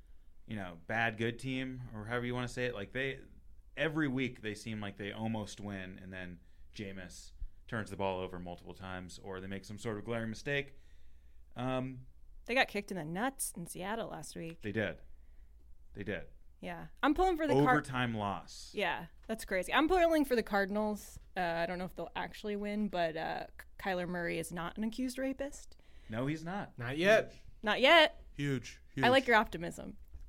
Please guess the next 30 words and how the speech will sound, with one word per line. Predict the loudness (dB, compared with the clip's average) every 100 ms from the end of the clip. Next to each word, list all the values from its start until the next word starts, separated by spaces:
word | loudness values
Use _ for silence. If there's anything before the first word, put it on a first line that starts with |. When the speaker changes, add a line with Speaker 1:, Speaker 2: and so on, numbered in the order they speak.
| -4
Speaker 3:
He's | 0 8
just | 10 10
a |
rookie. | 8 6 0 -6
Speaker 2:
<laughs> | 2
There's | 4 6
still | 6
time. | 8 6 4
Speaker 1:
He's, | -2 -10 -12
he's | -12 -8
so | 2 6
young. | 8 6 8 6 6 0
There's | 4 6
so | 8
much | 6 4
to | 2
learn | 6 6 6 4
from | 2 2
his | 0 -2
coworkers. | 2 6 6 4 2 -6 -6 -10 -14 -16 -16 -18 -8
Um, | -2 0 0 -4 -10 -16 -18 -18 -20 -20 -8
yeah, | 4 4 4 -2
also, | 0 0 2 2 4
uh, | 2
Bruce | 2 2 2
Arians | 4 4 2 0
playing | -2 0
his | 0
former | 0 0 0
team. | 0 2 2